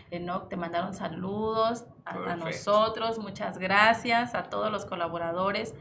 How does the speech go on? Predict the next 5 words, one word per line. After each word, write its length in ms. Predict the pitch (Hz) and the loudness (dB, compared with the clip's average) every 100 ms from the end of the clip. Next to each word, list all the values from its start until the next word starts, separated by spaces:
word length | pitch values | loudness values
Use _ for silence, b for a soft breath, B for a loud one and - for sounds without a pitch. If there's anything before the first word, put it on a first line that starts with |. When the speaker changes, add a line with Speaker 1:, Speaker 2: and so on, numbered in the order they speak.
| B B - | B B -8
Speaker 1:
Allá 240 | 170 180 | -6 -6
afuera 240 | 175 185 | -4 -6
está 220 | 180 - 165 | -4 -4 -4
Janet, 720 | 160 170 202 226 233 233 - B B B B - | -4 -2 0 2 2 0 -4 B B B B -12
este, 1120 | 196 185 175 - - 175 175 170 165 165 165 | -6 -6 -6 -10 -4 -2 -2 -2 -2 -4 -6